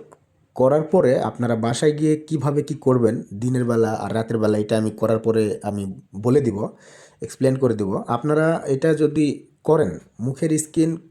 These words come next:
খুব ভালো একটা বেনিফিট দিবে। চার থেকে পাঁচটা সেশন নিলে খুব একটা ভালো একটা স্কিন আসে। আহ, এছাড়া আমার এখানে আছে মাইক্রোনিডলিং ডার্মাপেন ফেসিয়াল। এই মাইক্রোনিডলিং ডার্মাপেন ফেসিয়াল, এটার পাশাপাশি যদি করা হয়, স্কিন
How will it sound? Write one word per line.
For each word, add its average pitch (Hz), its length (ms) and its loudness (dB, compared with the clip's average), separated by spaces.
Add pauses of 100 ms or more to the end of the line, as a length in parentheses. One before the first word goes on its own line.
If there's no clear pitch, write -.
(160)
খুব 190 220 2
ভালো 139 220 2
একটা 151 180 0
বেনিফিট 123 360 0
দিবে। 113 340 0 (680)
চার 127 220 0
থেকে 165 200 0
পাঁচটা 147 360 0
সেশন 156 300 -4
নিলে 165 460 2 (220)
খুব 185 180 2
একটা 170 180 0
ভালো 123 260 2
একটা 131 180 -2
স্কিন 127 460 -2 (100)
আসে। 113 300 -2 (760)
আহ, 110 320 -4
এছাড়া 180 240 2
আমার 175 180 2
এখানে 175 300 0
আছে 165 440 0 (400)
মাইক্রোনিডলিং 160 1000 0 (120)
ডার্মাপেন 127 680 2 (260)
ফেসিয়াল। 98 420 -2 (120)
এই 131 100 0
মাইক্রোনিডলিং 180 680 2
ডার্মাপেন 156 420 0
ফেসিয়াল, 151 380 0
এটার 156 240 0
পাশাপাশি 165 480 -2
যদি 156 160 -2
করা 131 280 2
হয়, 214 220 2 (600)
স্কিন 185 320 -2